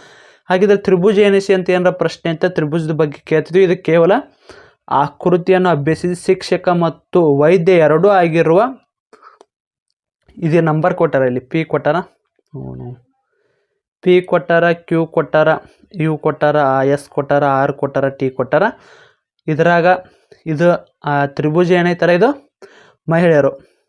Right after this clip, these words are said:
ಅದೇ ರೀತಿ ಇದು ವೃತ್ತ ಏನೈತಲ್ಲ ಇದು, ಇದು ವೈದ್ಯರು, ಅದೇ ರೀತಿ ಇದು ಶಿಕ್ಷಕರು. ಸ್ವಲ್ಪ ಪ್ರಶ್ನೆನ ಇಲ್ಲೊಂದು ಸಾರಿ ನೋಡ್ಕೊಳ್ಳಿ. ಇಲ್ಲಿ ಈ ಆಕೃತಿಯನ್ನು ಅಭ್ಯಸಿಸಿ, ಅಂದ್ರೆ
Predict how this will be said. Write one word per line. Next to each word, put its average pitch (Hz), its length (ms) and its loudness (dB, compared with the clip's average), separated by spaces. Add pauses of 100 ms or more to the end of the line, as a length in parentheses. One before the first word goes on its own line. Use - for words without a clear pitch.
(180)
ಅದೇ 160 220 2
ರೀತಿ 180 220 -2
ಇದು 175 120 2 (300)
ವೃತ್ತ 170 280 -2 (120)
ಏನೈತಲ್ಲ 156 380 -2
ಇದು, 226 100 0 (1000)
ಇದು 156 120 2 (200)
ವೈದ್ಯರು, 139 420 0 (960)
ಅದೇ 160 260 2
ರೀತಿ 170 140 -2
ಇದು 185 160 2 (300)
ಶಿಕ್ಷಕರು. - 580 -4 (1080)
ಸ್ವಲ್ಪ 135 460 -12 (160)
ಪ್ರಶ್ನೆನ 147 460 -4 (120)
ಇಲ್ಲೊಂದು 143 360 -2
ಸಾರಿ 139 160 0
ನೋಡ್ಕೊಳ್ಳಿ. 143 400 0
ಇಲ್ಲಿ 208 140 0 (1040)
ಈ 190 60 4 (120)
ಆಕೃತಿಯನ್ನು 165 600 0
ಅಭ್ಯಸಿಸಿ, 143 520 -2 (260)
ಅಂದ್ರೆ 160 180 -2